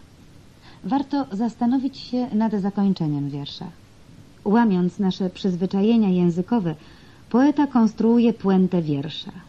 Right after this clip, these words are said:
„Zaraz skoczę, szefie. Zaraz skoczę do gardła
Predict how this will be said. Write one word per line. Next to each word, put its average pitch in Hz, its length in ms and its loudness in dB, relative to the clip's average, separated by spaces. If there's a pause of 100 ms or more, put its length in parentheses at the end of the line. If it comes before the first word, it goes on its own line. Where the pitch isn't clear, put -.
(540)
„Zaraz 190 380 4
skoczę, 165 340 0
szefie. 160 400 -4 (640)
Zaraz 208 360 4
skoczę 214 320 2
do 175 140 4
gardła 196 500 2